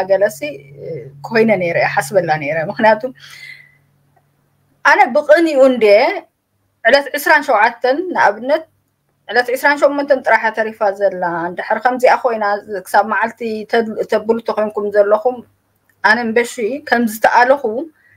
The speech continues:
ኣብታ ቅድሚ፣ ቅድሚ ናይ ቆፀራ መዓልትኹም እየ ክነግር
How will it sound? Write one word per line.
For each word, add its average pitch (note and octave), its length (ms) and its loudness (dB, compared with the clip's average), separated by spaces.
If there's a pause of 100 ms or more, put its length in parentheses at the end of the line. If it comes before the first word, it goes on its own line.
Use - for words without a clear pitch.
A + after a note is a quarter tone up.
(580)
ኣብታ A3 300 0 (1600)
ቅድሚ፣ C4 260 4 (300)
ቅድሚ B3 240 0
ናይ C4+ 160 4
ቆፀራ C#4 380 4
መዓልትኹም A3+ 580 -2
እየ F#3 200 -4
ክነግር F#3+ 480 -4